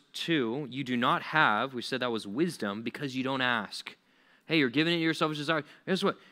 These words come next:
You don't have wisdom, and you're desiring those things. Why? You're not praying. Verse three, you ask, okay, maybe you are praying. You don't receive. Why? You're praying wrongfully to make it all about you.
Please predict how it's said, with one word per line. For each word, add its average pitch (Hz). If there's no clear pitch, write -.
You -
don't 208
have 139
wisdom, 170
and 156
you're 170
desiring 170
those 147
things. 151
Why? 180
You're 123
not 208
praying. 139
Verse 175
three, 202
you 165
ask, 185
okay, 190
maybe 185
you 190
are 220
praying. 190
You -
don't 196
receive. 185
Why? 196
You're 123
praying 143
wrongfully 131
to 135
make 147
it 123
all 143
about 160
you. 120